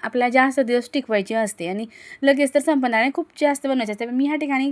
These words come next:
थोड्या प्रमाणात घेतले, पण तुम्ही खूप जास्त प्रमाणात घेणार असाल तर सुद्धा ही शेव चांगलीच होते. आणि जास्त दिवस टिकण्यासाठी ह्या ठिकाणी आपण तांदळाचं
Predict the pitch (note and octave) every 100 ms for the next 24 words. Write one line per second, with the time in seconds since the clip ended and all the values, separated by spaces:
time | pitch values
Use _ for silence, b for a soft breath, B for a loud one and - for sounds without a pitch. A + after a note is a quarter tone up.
0 | C#4 C4+ C4 C4 B3 B3 B3 G#3 A3+ A#3+
1 | D4 C#4+ D4+ C4+ C#4+ C#4 C#4 C4 B3 A3+
2 | B3+ A3+ A#3 A3+ G3 G3+ G#3 G#3+ F#3+ G#3+
3 | A3+ B B B B3 G#3+ C4 C4 B3+ A3+
4 | A#3+ - B3+ G#3+ B3+ B B B A3 C4
5 | B3 C4+ C#4+ D4+ D#4+ C#4+ C4+ C4 C#4+ C4
6 | A#3 B3 B3 A#3 A#3+ A#3 A3+ A3+ A#3+ B3
7 | A3 G#3